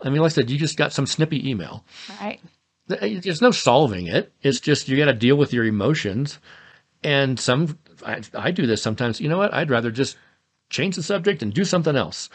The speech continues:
Speaker 2: <laughs>
Speaker 1: It's not 'cause I don't wanna deal with it. I just really, I don't wanna think about it
Speaker 2: Mm.
Speaker 1: anymore.
Speaker 2: And I think that what this comes down to is just understanding, which is hard to do sometimes, that just because as a woman you handle certain situations a certain way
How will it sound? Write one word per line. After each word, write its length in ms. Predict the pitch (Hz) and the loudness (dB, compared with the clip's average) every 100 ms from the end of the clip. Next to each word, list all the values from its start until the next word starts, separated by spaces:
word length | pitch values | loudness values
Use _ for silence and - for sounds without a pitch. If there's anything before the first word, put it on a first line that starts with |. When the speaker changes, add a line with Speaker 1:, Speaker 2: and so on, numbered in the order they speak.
| - | -4
Speaker 2:
<laughs> 80 | 226 277 - - - - - | -2 -2 -4 -8 -10 -14 -6
Speaker 1:
It's 160 | 160 | 0
not 160 | 160 220 | 4 4
'cause 120 | 160 | 6
I 80 | 147 | 6
don't 100 | 147 | 6
wanna 160 | 139 120 | 4 2
deal 280 | 110 190 196 | 6 8 8
with 160 | 139 | 6
it. 160 | 120 - | 4 2
I 140 | 131 | -2
just 280 | 180 156 - - 123 | 0 -2 -2 -8 0
really, 320 | 147 160 160 | 2 4 2
I 140 | 127 | 0
don't 260 | 113 127 131 | 2 4 4
wanna 160 | 131 | 2
think 180 | 127 139 | 0 0
about 220 | 127 104 107 | 0 -2 -4
it 80 | |
Speaker 2:
Mm. 40 | - | -6
Speaker 1:
anymore. 400 | 87 90 85 98 - _ - - | -8 -8 -8 -12 -16 _ -20 -2
Speaker 2:
And 120 | 269 302 | 2 2
I 100 | 330 | 0
think 260 | 370 359 | -4 -4
that 200 | - 226 208 | 0 0 6
what 240 | 233 233 | 4 6
this 180 | 233 - | 0 0
comes 300 | 202 196 196 | 0 0 0
down 220 | 196 190 | 2 2
to 120 | 185 160 170 - | -2 -4 -4 0
is 180 | 208 196 | 0 0
just 340 | 208 247 - | 0 0 0
understanding, 640 | 247 214 220 - 185 175 | 0 0 -2 -2 -2 -2
which 180 | 175 175 | -4 -4
is 140 | 202 - | -6 -2
hard 160 | 175 | -2
to 60 | 190 | -2
do 140 | 196 180 | -6 -6
sometimes, 500 | 185 180 - - - | -6 -6 -6 -6 -6
that 180 | - 165 | -6 0
just 380 | 208 233 - | 4 4 2
because 640 | - 220 202 170 165 196 - | -6 -2 4 6 6 0 -2
as 180 | 196 190 | 0 0
a 60 | |
woman 400 | 185 180 185 196 | 0 0 0 0
you 200 | 214 208 | 2 2
handle 640 | 202 190 185 202 208 240 262 - - _ _ - | 0 2 2 2 2 2 -2 -12 -20 _ _ -2
certain 320 | 220 220 214 | 2 4 4
situations 720 | 214 202 202 185 196 202 196 | 0 -2 -2 -2 0 -2 -4
a 40 | 175 | -4
certain 320 | - 156 170 | -6 -4 -4
way 400 | 180 175 208 240 | -2 -2 -4 -6